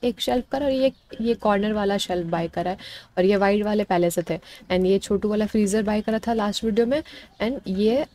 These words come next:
ऑफ स्ट्रीम मैंने जो ग्राइंड करा उसमें बाय करा। अभी देखो सारे सामान हैं, सबका, सबके प्राइसेस, प्राइसेस सेट नहीं, if I am not wrong, प्राइस सेट नहीं करा मैंने शायद से, देख लेते हैं। पॉइंट फ़ोर will be enough है ना, टू पॉइंट फ़ोर ठीक है। फ़ोर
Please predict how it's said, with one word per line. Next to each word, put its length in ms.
ऑफ 180
स्ट्रीम 220
मैंने 160
जो 120
ग्राइंड 240
करा 160
उसमें 260
बाय 160
करा। 180
अभी 140
देखो 200
सारे 280
सामान 300
हैं, 80
सबका, 300
सबके 420
प्राइसेस, 680
प्राइसेस 380
सेट 280
नहीं, 180
if 80
I 180
am 60
not 240
wrong, 180
प्राइस 300
सेट 220
नहीं 140
करा 220
मैंने 240
शायद 260
से, 180
देख 180
लेते 240
हैं। 200
पॉइंट 440
फ़ोर 420
will 540
be 140
enough 260
है 80
ना, 300
टू 80
पॉइंट 200
फ़ोर 160
ठीक 220
है। 80
फ़ोर 480